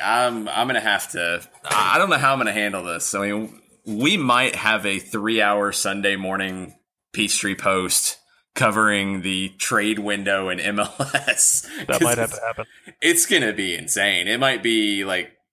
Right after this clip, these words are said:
Speaker 1: Krispy Kreme sponsored trade window broadcast of the Peachtree Post, because I think
Speaker 2: We'll just meet up at the Pon-, at, like, Ponce City <laughs> Market or something and just do it.
Speaker 1: Yes.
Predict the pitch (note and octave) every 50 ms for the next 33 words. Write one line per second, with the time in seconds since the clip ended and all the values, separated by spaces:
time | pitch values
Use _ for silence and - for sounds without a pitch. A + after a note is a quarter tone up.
0 | _ - - - B2+ B2 A#2+ - A#2+ G#2+ - - A2 G#2+ G#2 G2+ G2 - - -
1 | G#2+ G2+ G2+ G2+ F#2+ - G2+ G2+ G2 F#2+ F#2+ F#2 F#2 - - _ _ _ _ _
2 | - - B2 A2 G#2 G#2 G2+ G2 G2+ G2+ G2 G2 F#2+ G2 F#2+ F#2+ F#2+ F#2+ F#2+ F#2+
3 | F#2+ F#2 F2 - _ _ - - F#2+ A2+ G#2+ G#2 G2 G2+ G2 - F#2+ F2+ F2 E2+
4 | F2 F2+ - - - G2+ F#2 F2 F2 - - G2 F#2 - - - G2 F2+ - -
5 | G2+ F#2+ F#2 F2+ F2 - - - D#2 - F#2 D#2+ - F#2 F2+ F2+ F2+ E2 - -
6 | - - - - - - - - - _ _ _ _ - G#2+ A#2 C#3 D3 D3 -
7 | - - A#2+ A#2 A2 A2 G#2+ G2+ G#2 - - - - - _ - C#3+ C3+ D#3 C#3+
8 | - - D3+ D3+ C#3+ C3+ B2+ B2+ B2 - - - - B2 A2 G#2+ G#2 - _ _
9 | _ _ _ _ _ - C#3+ B2 A2+ - - C3 C3 - C#3+ B2+ B2+ A#2+ A#2+ -
10 | - - C3 A#2 - - - F#3 D#3 D#3 D3+ A#2+ C3+ - C#3+ C#3+ - - - -
11 | - C#3+ C3+ C3+ A#2+ G#2+ B2+ A2 - - G#2 F#2+ G2 - _ _ _ _ _ _
12 | - - - - - F2+ - F2+ E2+ F2 F#2 F#2 F2+ - - - - - - -